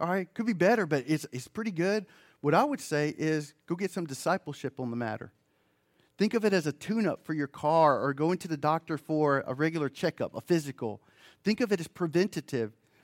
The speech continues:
Let's make sure nothing's happening. Let's make sure we're okay. So go to a wedding conference or a wedding, uh, a marriage retreat. Or, or be in a Bible study with other couples and let's talk about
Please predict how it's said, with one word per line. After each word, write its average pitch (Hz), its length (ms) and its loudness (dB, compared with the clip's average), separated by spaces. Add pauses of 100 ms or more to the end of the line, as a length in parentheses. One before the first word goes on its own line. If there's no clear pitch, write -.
(100)
Let's 127 280 -2
make 240 300 2
sure 131 680 -4 (560)
nothing's 151 520 0
happening. 123 540 -4 (760)
Let's - 140 -10
make 254 140 2
sure 214 300 -6
we're 175 240 -2
okay. 180 220 -2
So 165 180 -4
go 170 140 -2
to 226 200 -6
a 208 60 2
wedding 180 340 0
conference 131 480 -4
or 127 100 -4
a 127 40 -4
wedding, 160 400 0 (300)
uh, 131 160 2
a 143 60 -2
marriage 165 440 2
retreat. - 560 -12 (1120)
Or, 175 200 4
or 175 160 2
be 180 200 -2
in 208 40 2
a 202 60 2
Bible 196 300 2
study 156 340 0
with 143 180 -4
other 170 200 0
couples 160 420 -4
and 143 80 -2
let's 139 260 -4
talk 214 180 -6
about 208 300 2